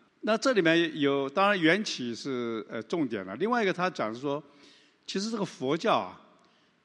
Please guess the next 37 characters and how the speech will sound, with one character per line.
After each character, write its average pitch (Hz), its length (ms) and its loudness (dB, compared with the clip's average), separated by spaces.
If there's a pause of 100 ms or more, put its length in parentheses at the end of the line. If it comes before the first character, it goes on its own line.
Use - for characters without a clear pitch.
(160)
呃， 131 320 -2 (440)
并 202 260 0
没 170 140 2
有 127 240 2
圣 131 520 -2
经 135 300 -2
之 - 140 -14
类 95 160 -8
的。 87 120 -20 (300)
佛 180 280 2
教 220 220 6
它 202 320 6 (180)
可 - 140 2
以 190 100 8
说 190 200 2
从 170 240 -2
释 - 160 -8
迦 214 160 4
牟 196 140 -2
尼 185 60 -4
开 196 260 0
始 - 180 -6
啊， 92 120 -8 (600)
它 208 200 2
一 214 200 0
个 202 200 -4
思 226 400 -6
想 131 240 0
的 127 100 -6
体 101 300 -12
系， - 300 -6 (580)
这 330 160 -2
体 - 300 -8
系 202 180 -4
并 202 240 -6
不 185 60 -4
是 180 260 -4